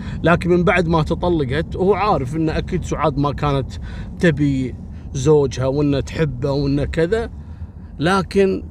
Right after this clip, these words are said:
من اختفى ثلاث سنوات وما طلعت ولا مرة واحدة من البيت، قال: "يبا أكيد قاتلينها يعني." فصار يبكي وحزين و-،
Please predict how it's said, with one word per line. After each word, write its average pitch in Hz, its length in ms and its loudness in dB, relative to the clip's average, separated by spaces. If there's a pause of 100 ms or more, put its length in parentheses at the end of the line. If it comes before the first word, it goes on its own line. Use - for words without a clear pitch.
من 202 280 4
اختفى 190 440 -2
ثلاث 175 300 -2
سنوات 156 600 0
وما 170 320 4
طلعت 160 520 -2
ولا 170 480 2
مرة 165 460 0
واحدة 151 360 -2
من 147 80 4
البيت، 160 440 0
قال: 220 180 -6
"يبا 214 340 -6
أكيد 190 280 -6
قاتلينها 160 600 -2
يعني." 98 220 -16 (680)
فصار 202 460 4
يبكي 110 1300 -2
وحزين 107 1200 -4
و-، 107 120 -14